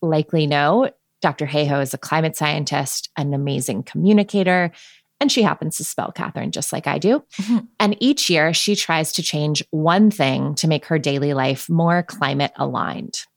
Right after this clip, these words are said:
Speaker 2: Yeah, I remember reading that one time she switched to more eco-friendly, climate-friendly pet food, I think. <laughs>
Speaker 1: I must tell you that at the end of the year,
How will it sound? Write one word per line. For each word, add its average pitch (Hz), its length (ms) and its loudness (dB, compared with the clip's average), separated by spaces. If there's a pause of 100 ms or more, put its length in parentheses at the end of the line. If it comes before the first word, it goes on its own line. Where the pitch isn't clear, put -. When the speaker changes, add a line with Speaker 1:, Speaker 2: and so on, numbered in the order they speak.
(180)
Speaker 2:
Yeah, 277 440 2
I 202 80 -2
remember 262 560 2
reading 240 400 4
that 160 160 0
one 220 180 4
time 233 340 2
she 226 240 -2
switched - 600 -4
to 202 180 2
more 185 420 2
eco-friendly, 202 880 2
climate-friendly 190 960 0 (100)
pet 233 220 0
food, 143 420 -4
I 151 120 -4
think. - 420 -8 (320)
<laughs> - 840 -6
Speaker 1:
I 190 100 2
must 185 300 0
tell 160 140 4
you 160 320 2 (460)
that 156 240 2
at 147 160 0
the 160 120 -2
end 165 160 4
of 165 80 2
the 165 80 0
year, 147 340 2